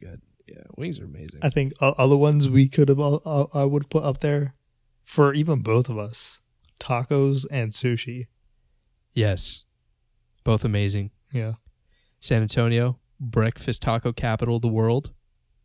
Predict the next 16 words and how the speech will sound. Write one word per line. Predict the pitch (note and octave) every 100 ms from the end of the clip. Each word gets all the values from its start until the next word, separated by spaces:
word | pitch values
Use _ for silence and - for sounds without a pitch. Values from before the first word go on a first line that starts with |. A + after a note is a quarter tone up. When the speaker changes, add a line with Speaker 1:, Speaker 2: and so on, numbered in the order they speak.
| _ _ _ _ _ _
Speaker 1:
No | - A2+
cap. | - B2 G2+ - _ _ -
Speaker 2:
No | A#2+ A2+
cap. | A#2 A#2 - _ _ _ _ _ _ _
Speaker 1:
Don't | A#2 C3+
even | D3+ D#3+ D3+
come | D3+ D3 D3 -
try | - C3+ C#3+ C#3+ - _ _ -
to | C#3+
dispute | C3+ - D#3 C#3
this. | - - - - _ _ _ _ _ _ _ _ _ _ _ _ _ _ -
All | A2+
right. | G#2+ - - _ _ _ _ _ _ _
What | A#2 A#2 F#3+
food | - - F3+ F3+ C#3
do | B2+